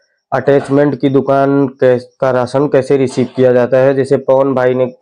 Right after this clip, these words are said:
कम-, पवन सिंह नाम से एक comment आया है, भैया ने comment किया है कि जो attachment का दुकान है राशन का, सरकारी सस्ता गल्ले की दुकान का, उसका राशन कैसे receive किया जाता है। तो friends,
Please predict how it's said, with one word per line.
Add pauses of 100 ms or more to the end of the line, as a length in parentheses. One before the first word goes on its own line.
(140)
कम-, (140)
पवन
सिंह
नाम
से
एक (100)
comment
आया
है, (540)
भैया
ने
comment
किया
है
कि (280)
जो
attachment
का
दुकान
है
राशन
का,
सरकारी
सस्ता
गल्ले
की
दुकान
का, (300)
उसका
राशन
कैसे
receive
किया
जाता
है। (600)
तो
friends,